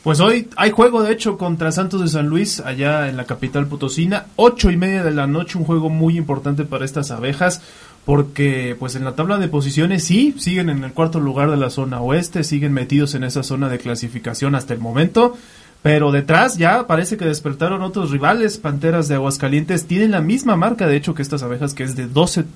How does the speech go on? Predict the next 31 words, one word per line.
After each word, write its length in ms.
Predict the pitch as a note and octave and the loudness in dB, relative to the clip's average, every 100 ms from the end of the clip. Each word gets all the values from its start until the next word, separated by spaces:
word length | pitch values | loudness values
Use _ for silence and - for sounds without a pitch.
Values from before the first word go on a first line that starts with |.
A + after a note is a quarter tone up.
| D#3+ | -6
ganados 560 | D3 C3 E3 A3+ A3+ - - - - C3+ | -4 0 0 0 -2 -8 -20 -20 -10 -4
y 80 | |
nueve 220 | C#3 C#3+ C#3+ | 2 2 0
perdidos, 360 | B2+ B2 B2 | -2 -4 -6
por 240 | - C3+ C3+ | -4 -4 -2
lo 140 | B2+ | 0
que 160 | C#3+ D3 | 2 4
hoy 240 | A3 B3 | 4 4
en 100 | G3+ | 2
la 80 | D3+ | 4
noche, 520 | E3+ F#3+ F3 G3+ - | 4 2 2 0 -2
Abejas, 560 | - C3 D#3 E3 F3+ F#3+ | -4 0 0 0 -2 -6
sin 560 | - - - F3+ D#3+ D3 | -6 -4 0 2 4 4
Alex 380 | C#3+ F#3 F#3+ | 4 2 -2
Franklin, 500 | - D#3+ D#3+ D#3+ F#3+ - - - - | -2 0 2 0 0 -2 -12 -20 -18
se 180 | - C3+ | -8 -6
está 320 | B2 - D#3+ | -4 0 -2
jugando 640 | E3 D#3+ C#3 D3 E3 E3 D#3+ | 0 -2 0 2 2 0 -2
esa 340 | C#3+ C#3+ C3 | -4 -2 -4
cuarta 400 | - C#3+ C#3+ C#3+ | -4 -4 -2 -6
posición. 560 | C#3 A#2+ B2+ - C3+ B2 - - - - | -8 -8 -8 -4 -4 -4 -10 -20 -20 -12
Si 140 | - C#3 | -6 0
tomamos 340 | C#3+ G#3+ A3 | 4 4 4
en 100 | E3 | 2
cuenta 320 | E3+ F#3+ G#3+ | 0 0 2
los 180 | E3+ D#3 | 0 0
antecedentes, 720 | C#3+ C#3+ D3 D3 F#3+ G3 G#3+ | -2 -2 0 2 0 0 -2
pues, 240 | E3 C#3+ C3 | -2 -4 -2
de 80 | |
visitante, 840 | C3+ C3+ C#3 D3+ E3+ F#3 F#3 D3+ A#2 - B2 A2+ G2+ | -4 -2 -2 0 0 0 0 2 0 -6 -8 -10 -12
eh, 60 | G2+ | -14